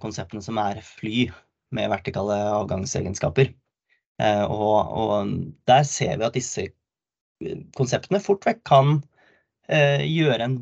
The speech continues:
noen av de oppdragene vi gjør i dag. Krysse en fjord, fly ut og inn til en øy der hvor det er lite trafikk. Men det aller mest spennende er jo hva de kan gjøre mer, om vi kan utvide mobilitetsnettverket med denne type fartøyer fra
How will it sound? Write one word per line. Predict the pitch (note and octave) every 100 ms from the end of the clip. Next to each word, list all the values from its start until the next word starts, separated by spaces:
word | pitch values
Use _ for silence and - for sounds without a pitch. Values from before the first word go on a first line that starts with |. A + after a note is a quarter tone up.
| C3
noen | D3+ C#3+ A2 A2 C#3
av | C3+
de | B2+
oppdragene | - - G#2+ G2+ G#2 A#2+ A#2
vi | A2+ A2+
gjør | G#2 G#2+
i |
dag. | B2+ G3+ A3+ -
Krysse | F3 D3 C#3
en | C3
fjord, | C#3+ E3+ F3+
fly | D3 C3
ut | B2+
og | B2
inn | B2
til | B2+
en | B2
øy | D#3
der | C3
hvor | A#2
det | A#2+
er | B2
lite | - -
trafikk. | A#2+ A2+ - - - _ _ _ _ _ _ -
Men | B2
det | - C3+
aller | B2
mest | C#3 C#3
spennende | C3+ A#2+ D#3
er | - A#2
jo | A#2+
hva | A2+ G#2 G#2
de | G2+
kan | A2+
gjøre | A2 A2 A#2+
mer, | A2 B2+ C#3 E2+ - _
om | G#2+ G#2
vi |
kan | - D3 -
utvide | G2+ G2 F#2 _ A2 G#2+ A#2+ A#2 A#2+
mobilitetsnettverket | B2 G#2+ A2 G#2 F#2 - G#2 G2 - G#2 - C#3+ C3
med | A#2+ A2
denne | A2 G2+
type | - - A#2+
fartøyer | G2+ G#2+ B2 C3+ - _ _ _
fra | D3